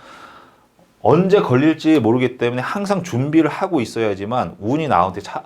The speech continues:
찾아오는 겁니다. 자, 연간으로 따지면은 요 인원을 항상 맞추고 있기 때문에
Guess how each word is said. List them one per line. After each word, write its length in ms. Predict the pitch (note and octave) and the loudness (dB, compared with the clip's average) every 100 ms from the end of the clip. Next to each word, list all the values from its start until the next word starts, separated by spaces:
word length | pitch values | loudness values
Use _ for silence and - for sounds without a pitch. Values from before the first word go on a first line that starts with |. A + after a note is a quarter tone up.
| - | -14
찾아오는 460 | - D#3 A#2 F2+ | -10 -6 -4 -6
겁니다. 340 | E2 D#2+ D2 - _ - - - - | -8 -12 -14 -18 _ -20 -20 -20 -14
자, 280 | - D#2+ C#2+ _ - - _ - | -4 -2 -4 _ -20 -20 _ 0
연간으로 500 | A2+ D#3 G3+ G#3 G3 | 2 4 2 2 2
따지면은 760 | F3+ F3 F3 D#3 D3+ D3+ D#3 C3+ | 2 2 2 0 -2 -2 -2 0
요 120 | D3 | 0
인원을 560 | B2+ C3+ D3 C#3+ C#3+ D3 | 0 0 -2 -2 -4 -4
항상 240 | D3+ D3+ | -4 -2
맞추고 460 | F2+ - - D#3 C#3 | 0 0 -4 -6 -4
있기 240 | - A#2+ | -4 -4
때문에 600 | A#2+ A2+ C3+ E3 G2+ F2 | -2 0 0 -2 -2 -6